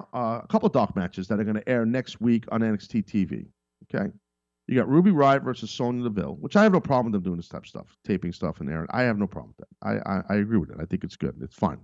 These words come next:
Saves money. It's good business. I get it. I'm a fan. Both these girls, Sonya and, uh, Ruby. I'm in.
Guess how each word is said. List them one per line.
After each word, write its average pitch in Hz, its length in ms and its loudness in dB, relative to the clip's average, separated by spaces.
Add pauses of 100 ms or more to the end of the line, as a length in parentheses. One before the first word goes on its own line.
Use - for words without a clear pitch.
Saves 92 320 -4
money. 120 240 4
It's 101 120 -2
good 78 180 -6
business. 90 320 -2
I 64 60 -12
get 64 160 -14
it. - 80 -20 (1200)
I'm 135 100 2
a 151 40 4
fan. 151 420 6 (920)
Both 151 160 8
these 143 160 2
girls, 120 460 0 (640)
Sonya 151 420 6
and, 120 260 2
uh, 107 140 2
Ruby. 123 380 2 (1080)
I'm 139 140 6
in. 151 280 6